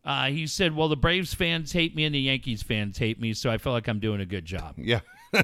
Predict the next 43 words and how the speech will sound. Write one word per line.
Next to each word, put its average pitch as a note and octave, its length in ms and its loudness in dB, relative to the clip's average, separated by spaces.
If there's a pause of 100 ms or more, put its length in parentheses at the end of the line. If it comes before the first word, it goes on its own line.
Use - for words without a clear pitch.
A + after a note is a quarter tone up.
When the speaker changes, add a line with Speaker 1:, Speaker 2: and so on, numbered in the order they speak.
(340)
Speaker 1:
But G3+ 340 2
Speaker 2:
That's A2 200 -4
basically A2 440 0
it. - 120 -4 (460)
Speaker 1:
But D3+ 280 4
they, G#3+ 260 2 (240)
they F#3 300 0
did E3 240 2
a F#3 80 0
great F3 380 -8
job, B3+ 420 -4
man. A2+ 320 -2
Speaker 2:
Yeah. C3 60 -6
Speaker 1:
And C#3+ 180 -6
so F#3 440 -2
I'm F#3 280 2
really F4+ 200 4
excited D#3+ 760 2 (240)
to F#3 140 6
see G3+ 260 0
how E3+ 200 2
it C3+ 120 -2
turns D3+ 380 0
out. D3 340 4 (920)
Personally, A3 440 6
I C#3+ 80 4
feel F#3 160 -2
like D#3 220 2
I C#3 80 2
should C3+ 200 0
have C3+ 160 2
about B2+ 260 0
three D#3 200 0
fucking B2+ 380 0
lines C3 280 0
in G2 80 0
it. B2 120 -2
I F3 80 2
didn't E3 180 4
work G3 220 4
there. A#2 160 4
I C#3+ 40 4
just D3 340 -2